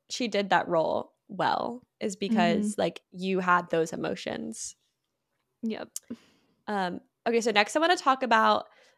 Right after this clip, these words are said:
Speaker 1: the background music, or really the music the whole time. Um, and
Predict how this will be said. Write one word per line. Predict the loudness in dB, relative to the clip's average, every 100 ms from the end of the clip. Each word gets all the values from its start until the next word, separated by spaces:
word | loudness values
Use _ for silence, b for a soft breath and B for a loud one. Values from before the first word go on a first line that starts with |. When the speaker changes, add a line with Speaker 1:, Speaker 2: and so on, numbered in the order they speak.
| _
Speaker 1:
the | -6
background | 0 2 2 0 -6 -4 -4 -10
music, | -10 -6 -4 -6 -6
or | -2 2
really | 4 4
the | 2
music | -2 -4 -4 -6 -6
the | -6
whole | -4 -4
time. | -2 -4 -4 -8 -12 _ _ _ _ -4
Um, | -2 -2 -4 -10 -14 _ _ _ _ _
and | 0 2 2 0 -2